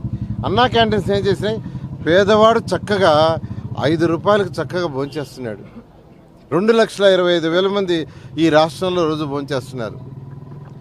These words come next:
నెల్లూరులో ఏడు అన్నా క్యాంటీన్స్ కట్టాం. ఎవరి కోసం కట్టాం? ఉదయాన్నే కూలీ నాలికి పోయేవాళ్ళు ఇంట్లో వంట చేసుకొని పోలేరు,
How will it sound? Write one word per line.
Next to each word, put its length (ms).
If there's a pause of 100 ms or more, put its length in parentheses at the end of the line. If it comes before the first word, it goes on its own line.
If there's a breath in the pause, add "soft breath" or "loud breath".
(280 loud breath)
నెల్లూరులో 420
ఏడు 220
అన్నా 200
క్యాంటీన్స్ 460
కట్టాం. 360 (460)
ఎవరి 220
కోసం 300
కట్టాం? 440 (480 loud breath)
ఉదయాన్నే 440
కూలీ 360
నాలికి 320
పోయేవాళ్ళు 520 (960 loud breath)
ఇంట్లో 240
వంట 200
చేసుకొని 440
పోలేరు, 720